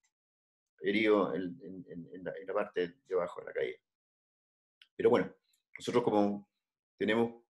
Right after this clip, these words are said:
precaución y sabemos cómo andar por estas partes, afortunadamente nunca nos ha pasado absolutamente nada. Eh, bueno, eh, <clears throat> aquí, por ejemplo, esto es, acá abajo va el salto al agua, va la ca-, el agua,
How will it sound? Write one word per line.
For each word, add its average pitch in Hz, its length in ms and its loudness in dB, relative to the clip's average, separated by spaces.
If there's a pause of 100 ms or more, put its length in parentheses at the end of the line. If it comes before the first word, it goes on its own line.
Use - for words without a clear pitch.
(120)
precaución 104 600 6
y 117 40 4
sabemos 113 520 4 (580)
cómo 107 140 0
andar 110 260 6
por 113 80 4
estas 117 200 2
partes, 117 580 2
afortunadamente 104 720 -2
nunca 104 240 0
nos 110 160 0
ha 104 60 -4
pasado 101 300 -2
absolutamente 98 520 -2
nada. 85 300 0 (1000)
Eh, 95 640 6 (840)
bueno, 104 420 4 (400)
eh, 113 180 6
<clears throat> 147 320 10
aquí, 131 220 4
por 233 100 4
ejemplo, - 640 6 (160)
esto 151 260 4
es, - 220 -2
acá 127 160 8
abajo 156 340 10
va 151 100 12
el 143 80 2
salto 147 260 4
al 131 80 8
agua, 110 400 4 (100)
va 110 80 10
la 113 120 8
ca-, 107 120 4
el 110 140 2
agua, 107 380 4